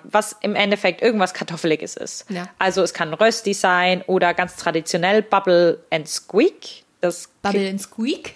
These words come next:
Speaker 1: Genau, das klingt jetzt erstmal wie irgendwie so ein Kinderspielzeug. Aber das sind Kartoffeln, die werden zusammen mit, äh, Lauch geschnipselt und gemischt. So ein ganz, ganz stückiger Kartoffelbrei.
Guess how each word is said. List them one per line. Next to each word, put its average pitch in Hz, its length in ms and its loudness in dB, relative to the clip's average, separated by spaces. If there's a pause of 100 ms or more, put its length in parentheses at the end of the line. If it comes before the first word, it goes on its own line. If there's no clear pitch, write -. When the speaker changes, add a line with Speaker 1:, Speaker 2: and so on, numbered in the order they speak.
Speaker 1:
Genau, 277 260 4
das 175 240 2
klingt 226 220 0
jetzt 214 140 0
erstmal 196 420 2
wie 196 180 0
irgendwie 185 280 0
so 170 100 -4
ein 160 240 -6
Kinderspielzeug. 269 1040 2 (160)
Aber 233 380 4
das 220 160 2
sind 202 240 0
Kartoffeln, 254 400 2 (440)
die 220 100 0
werden 214 360 2
zusammen 196 320 0
mit, 185 320 0
äh, 175 200 4
Lauch 180 360 4
geschnipselt 247 560 0
und - 160 -4
gemischt. 202 480 0
So 202 240 2
ein 185 100 -2 (240)
ganz, 349 200 2
ganz 254 180 0
stückiger 269 480 0
Kartoffelbrei. 233 600 0